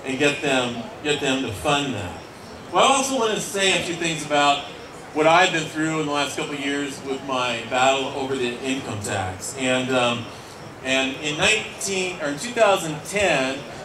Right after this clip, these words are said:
I was the, uh, fifth biggest news item in Idaho, which is not something I'm really particularly wanna repeat. <laughs> And, um, and I don't even wanna go into the gory details of what kept me in the news so much, but,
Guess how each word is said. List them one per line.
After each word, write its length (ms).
I 220
was 300
the, 280
uh, 360
fifth 720
biggest 420
news 520
item 460
in 220
Idaho, 340
which 100
is 80
not 140
something 240
I'm 120
really 280
particularly 840
wanna 260
repeat. 640
<laughs> 80
And, 360
um, 440
and 100
I 120
don't 80
even 120
wanna 140
go 180
into 180
the 60
gory 200
details 420
of 260
what 280
kept 180
me 100
in 60
the 80
news 240
so 160
much, 360
but, 260